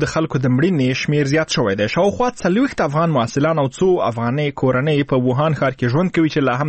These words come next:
د خپل هیواد ته د ستنېدو لپاره د افغان حکومت تصمیم ته په تمه دي. یو محصل ازادي راډیو ته وویل چې د نورو هیوادونو محصلان له دغه ښاره انتقال شوي دي. صالح محمد صالح او نور جزئیات.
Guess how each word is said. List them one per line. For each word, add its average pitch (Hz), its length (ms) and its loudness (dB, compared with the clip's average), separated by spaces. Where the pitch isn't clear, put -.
د - 60 -12
خپل 120 220 -2
هیواد 131 360 0
ته 175 40 0
د 190 100 0
ستنېدو 147 440 0
لپاره 120 320 -2
د 104 120 0
افغان 135 300 0
حکومت 127 320 -2
تصمیم 147 260 -2
ته 101 200 -2
په - 100 -8
تمه 101 240 -2
دي. 107 80 -4
یو 170 180 4
محصل 165 480 -2
ازادي 135 320 2
راډیو 135 280 -2
ته 180 100 2
وویل 185 260 2
چې 175 120 0
د 254 80 2
نورو 208 220 2
هیوادونو 135 340 0
محصلان 131 520 0
له 113 100 0
دغه 113 180 0
ښاره 147 240 0
انتقال 170 400 -2
شوي 98 240 -2
دي. - 100 -14
صالح 196 300 2
محمد 175 320 0
صالح 156 360 0
او 131 60 4
نور 117 260 0
جزئیات. 101 420 -2